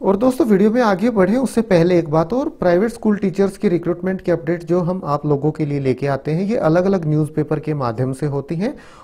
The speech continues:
और न्यूज़पेपर का नाम भी आपको बता दिया जाता है, किस दिन पब्लिश की गई है न्यूज़पेपर में, वो भी आपके साथ शेयर की जाती है।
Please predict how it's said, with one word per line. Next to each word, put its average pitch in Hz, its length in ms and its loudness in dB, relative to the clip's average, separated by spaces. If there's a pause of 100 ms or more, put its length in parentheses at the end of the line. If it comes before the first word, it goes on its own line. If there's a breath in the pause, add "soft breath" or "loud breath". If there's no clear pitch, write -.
(120 loud breath)
और 208 160 4
न्यूज़पेपर 208 580 4
का 196 140 0
नाम 147 280 0
भी 175 100 2
आपको 180 260 0
बता 156 240 0
दिया 165 200 2
जाता 160 240 0
है, 185 120 -2
किस 165 260 0
दिन 165 220 -2 (100)
पब्लिश 135 320 -2
की 170 180 2
गई 175 120 4
है 165 80 2
न्यूज़पेपर 160 480 -2
में, 185 100 -4
वो 135 220 -2
भी 139 120 -2
आपके 254 240 -2
साथ 185 160 -4
शेयर 131 300 -2
की 131 420 -6
जाती 131 300 0
है। 127 140 -2